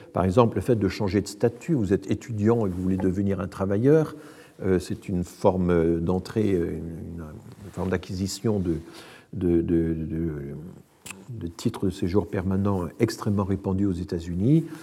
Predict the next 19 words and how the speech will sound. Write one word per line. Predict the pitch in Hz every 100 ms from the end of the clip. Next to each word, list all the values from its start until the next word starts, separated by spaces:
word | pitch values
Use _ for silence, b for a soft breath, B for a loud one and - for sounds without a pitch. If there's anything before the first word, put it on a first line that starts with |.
| B B
Le | - 110
questionnaire | 117 113 107 104 98
faisait | 98 90
six | 85 -
pages | 110 117 117 113
avec | 95 85 -
huit | 90
pages | 92 104 98 92
de, | 85 87
d'instruction. | 78 85 80 - 82 - 135 170 B B B -
Il | -
fait | 104
maintenant | 92 - 90
vingt | 87 107 110
pages | - 117 143 117
avec | 87 -
quarante-cinq | 95 101 - 90
pages | - 123 107
d'instruction. | 104 - 101 - -